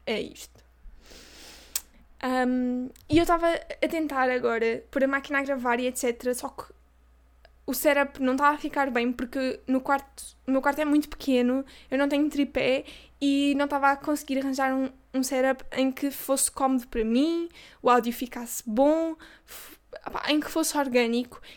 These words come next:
e não estava a dar o clique, não estava a clicar para mim. E então pensei: para que é que eu vou estar a ser mediana em áudio e em vídeo, em vez de tentar ser boa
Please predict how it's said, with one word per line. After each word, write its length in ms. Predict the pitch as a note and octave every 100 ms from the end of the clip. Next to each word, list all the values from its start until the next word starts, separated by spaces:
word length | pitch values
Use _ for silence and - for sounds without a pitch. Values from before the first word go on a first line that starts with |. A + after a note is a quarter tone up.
| -
e 100 | D#4+
não 160 | E4+
estava 280 | E4 D#4+ D#4+
a 20 |
dar 180 | D#4 C#4+
o 40 |
clique, 320 | C#4+ D4 B3 -
não 80 |
estava 220 | C4 D4 D4
a 40 |
clicar 440 | D4 C#4+ - C#4
para 140 | C4+ C4
mim. 280 | B3 A#3+ C4+ - - - _ _
E 100 | C#4+
então 320 | C#4 C4+ C4+
pensei: 380 | C4+ C#4 C4+ A#3
para 220 | A3 D4+
que 100 | D#4
é 40 | F4+
que 140 | F4+
eu 80 | F4
vou 100 | E4+
estar 280 | E4+ C#4 A#3+
a 60 |
ser 180 | B3+ D4+
mediana 800 | D4+ D#4 C4+ B3+ B3+ A3+ A3 G#3+ - _ -
em 220 | - C#4+
áudio 540 | D#4 D#4 C4+ A3+ G#3+ A#3
e 120 | B3+
em 140 | C#4+ C#4+
vídeo, 580 | A#3+ B3+ A#3+ A3 B3+ E4+ _ _ _ _ _ _ _ _
em 100 | C#4+
vez 120 | D4
de 60 | D#4+
tentar 260 | E4+ D#4 D4+
ser 240 | - D4
boa 640 | B3+ A3+ C#4+ D4+ D4+ D#4